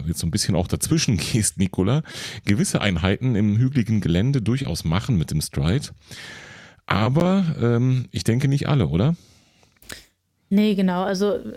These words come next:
Speaker 2: da müssen wir immer ein bisschen, bisschen gucken. Deswegen hatte ich dir diese Bergsprints mal reingesetzt. Die sind letztendlich mit, mit geraden Sprints in en-, längeren Formen vergleichbar. Da geht's auch so ein bisschen um Laufökonomie und so. Ähm, aber natürlich, wenn's jetzt um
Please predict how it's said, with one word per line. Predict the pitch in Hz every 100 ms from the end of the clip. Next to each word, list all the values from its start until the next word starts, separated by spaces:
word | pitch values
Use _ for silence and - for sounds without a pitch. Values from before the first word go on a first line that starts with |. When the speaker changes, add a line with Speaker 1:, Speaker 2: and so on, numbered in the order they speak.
| - -
Speaker 2:
da | 196 196
müssen | 208 202
wir | 202
immer | 202
ein | 202
bisschen, | 202 202 196 190 190
bisschen | 185 190 196
gucken. | - 220 185
Deswegen | 180 196 190
hatte | 196
ich | 196
dir | 185
diese | 190 175
Bergsprints | 190 208 - 233 226 -
mal | 214
reingesetzt. | 214 226 214 226 - -
Die | 214 190 175
sind | 196 208
letztendlich | 185 - 190 196 - 208 - - - -
mit, | 190 185 -
mit | 190 185 -
geraden | 185 190 202 208
Sprints | - 208 208 214 -
in | 190
en-, | - 208 -
längeren | - 190 208 220 214 214
Formen | - 208 202
vergleichbar. | 196 185 190 214 254 240 202
Da | 190
geht's | 196 -
auch | 185
so | 175
ein | 190
bisschen | 190 190 190
um | 185
Laufökonomie | 196 247 - 226 233 226 226 226
und | 214
so. | 208 220 226 - - - _
Ähm, | 190 190 190 190
aber | 196 196
natürlich, | 196 185 - 220 226 220 196
wenn's | 196 202
jetzt | 196 -
um | 190 190 190